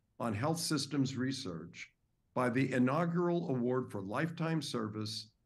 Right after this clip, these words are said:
in the field of health policy and systems research.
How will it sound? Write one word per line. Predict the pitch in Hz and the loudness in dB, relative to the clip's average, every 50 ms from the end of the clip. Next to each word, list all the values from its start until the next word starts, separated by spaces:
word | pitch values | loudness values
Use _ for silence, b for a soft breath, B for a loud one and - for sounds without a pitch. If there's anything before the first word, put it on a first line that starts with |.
| _ _ _ | _ _ _
in | - 113 113 | 2 4 6
the | 110 107 | 6 4
field | 110 - 160 170 175 185 165 | 4 6 6 6 6 6 6
of | 156 131 | 4 2
health | 127 123 123 123 113 113 | 2 0 0 0 -2 -2
policy | - 120 120 117 117 113 113 - 110 104 | -4 -2 0 0 0 -2 -2 -2 -2 -2
and | 98 92 85 | -2 -4 -4
systems | - 110 104 107 - - - 101 92 - - | -4 -4 -4 -4 -2 -2 -2 -2 -2 -4 -6
research. | 101 95 90 - - 90 82 - - - - - - | -6 -6 -4 -4 -6 -6 -8 -8 -12 -14 -16 -16 -16